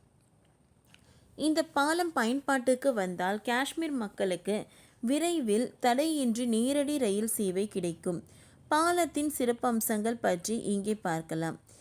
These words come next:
உலகிலேயே உயரமான பாலமாக கருதப்படும் சினாப் ரயில்வே பாலம் கட்டமைப்பு பணிகள் முடிந்த விரைவில் பயன்பாட்டிற்கு வர உள்ளது. பொறியியல் அதிசயமாக கருதப்படும் இந்த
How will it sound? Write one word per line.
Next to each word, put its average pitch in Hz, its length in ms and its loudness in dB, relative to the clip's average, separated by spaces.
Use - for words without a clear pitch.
உலகிலேயே 320 680 2
உயரமான 247 680 0
பாலமாக 208 680 0
கருதப்படும் 185 840 -2
சினாப் 277 540 -2
ரயில்வே 190 440 -2
பாலம் 170 580 -4
கட்டமைப்பு 294 720 0
பணிகள் 196 560 0
முடிந்த 214 480 0
விரைவில் 233 580 -2
பயன்பாட்டிற்கு 190 760 -2
வர 175 260 -2
உள்ளது. 160 500 -4
பொறியியல் 349 480 2
அதிசயமாக 240 840 -2
கருதப்படும் 208 800 -2
இந்த 208 380 0